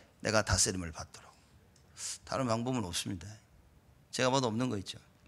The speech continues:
그 막 이렇게 막 연락에 막 소리 지르고 하는 저는 뭐 잘하냐? 저도 안 되니까 더 이러-, 더욱 이러는 거예요, 지금. 나도 안 되니까 좀 같이 좀 합시다라고 소리 지르는 겁니다, 지금.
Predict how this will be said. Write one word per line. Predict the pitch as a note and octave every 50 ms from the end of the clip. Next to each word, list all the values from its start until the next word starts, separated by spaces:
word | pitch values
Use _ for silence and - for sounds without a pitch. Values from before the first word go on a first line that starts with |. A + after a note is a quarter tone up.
| - - _ _ _ - - - - - - _ - - - - - - - - -
그 | - D#3
막 | C#3+ C3
이렇게 | C3 D3+ F3 - - - G#3+
막 | G3 F#3+ F3+ E3 D3
연락에 | C3+ C#3 D#3 E3 E3+ E3 E3 E3
막 | D#3+ D#3 D3+ C#3+ C3
소리 | - - G#3+ G3 E3
지르고 | D#3+ F3 D#3 D#3 D#3+ D#3+ D3+ C#3+ C#3+
하는 | D3+ D#3 D3 C3+
저는 | - C#3 C#3 D3+ D#3 D3
뭐 | C3+ C3 A#2+
잘하냐? | - A2 A2+ C3 C#3 C#3+ C3 A2+ G2 - - - - - - - -
저도 | - - D3+ D3+ D3
안 | A#2 B2
되니까 | B2+ D3+ D#3+ D#3 D3 C3
더 | A2 B2+
이러-, | B2 A#2+ A#2 A#2 G#2 G2
더욱 | F#2+ - A2+ A2+ A2
이러는 | F2+ F2+ F2+ F2+ F2+
거예요, | F#2+ G2
지금. | F2 - - - - - - - - - - - - - - - - - - - - - - - -
나도 | - - D#3 D#3 F3
안 | F#3+ E3+ D#3+
되니까 | E3 E3 E3 D#3+ D#3+ D#3+
좀 | C#3 D#3 C#3+
같이 | - - - - - -
좀 | G3 F3 F3+
합시다라고 | F#3 G3+ G3+ - - G#3+ F#3+ D#3 C#3 C3 A#2+
소리 | - - G3+ F3+
지르는 | B2+ A#2 A#2 B2+
겁니다, | C3 B2 G2+ F#2+ F#2+ - - -
지금. | G2+ -